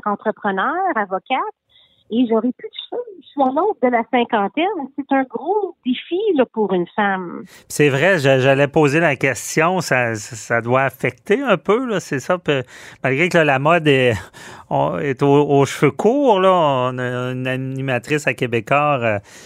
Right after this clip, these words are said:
Speaker 2: euh, Julie Marcoux, qui, qui a adopté ses, les cheveux courts. Mais là, ça, ça doit affecter quand même, euh, de, de,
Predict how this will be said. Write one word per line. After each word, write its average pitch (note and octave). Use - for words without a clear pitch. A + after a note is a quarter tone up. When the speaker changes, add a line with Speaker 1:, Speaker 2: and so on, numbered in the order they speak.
Speaker 2:
euh, A#2
Julie A#2
Marcoux, C3
qui, C#3
qui C3+
a B2+
adopté B2+
ses, C#3
les B2
cheveux B2+
courts. G3+
Mais E3+
là, E3+
ça, D3
ça D3
doit F3
affecter E3+
quand D3
même, D#3+
euh, A#2
de, A2+
de, A2+